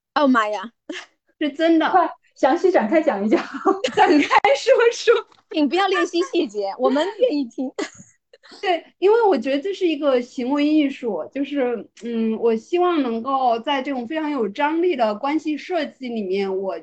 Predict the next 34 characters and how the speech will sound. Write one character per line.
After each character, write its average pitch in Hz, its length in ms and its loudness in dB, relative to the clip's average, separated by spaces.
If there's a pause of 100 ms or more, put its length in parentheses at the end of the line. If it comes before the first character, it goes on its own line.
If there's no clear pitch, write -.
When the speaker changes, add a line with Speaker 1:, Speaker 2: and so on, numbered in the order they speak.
Speaker 2:
去 311 420 -4
得 196 240 -6
到 254 260 0
一 196 140 -6
个 226 160 -12
开 311 180 -6
放 311 240 -4
式 254 220 -10
的 190 100 -4
结 180 280 -8
尾。 175 180 -6 (380)
其 330 160 -2
实 381 80 0
我 359 200 2
刚 294 220 -4
开 370 160 2
始 247 80 -4
做 285 160 -4
这 285 80 -8
个 285 100 -6
事 285 140 -6
儿 302 100 2
的 220 120 -4
时 226 100 -10
候 240 140 -6
是 269 120 -10
完 214 340 -2
全 202 280 -6
开 214 160 -6
放 202 260 -6
式 190 200 -16
的 - 120 -20 (120)
心 240 280 -6
情。 165 320 -10